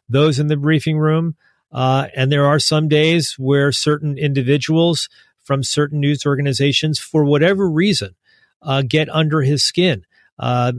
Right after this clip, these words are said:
I, I noticed just the other day, uh, our, our fellow colleague from Fox Business, Blake Berman, uh, asked a question that really grated on the president's nerves. So, um, this is not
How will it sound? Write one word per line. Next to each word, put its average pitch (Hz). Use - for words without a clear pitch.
I, 127
I 135
noticed 135
just -
the 139
other 160
day, 131
uh, 120
our, 127
our 127
fellow 135
colleague 135
from 127
Fox 135
Business, 131
Blake 120
Berman, 160
uh, 113
asked 127
a 131
question 127
that 110
really 131
grated 139
on 131
the 120
president's 120
nerves. 117
So, 147
um, 135
this 151
is 156
not 185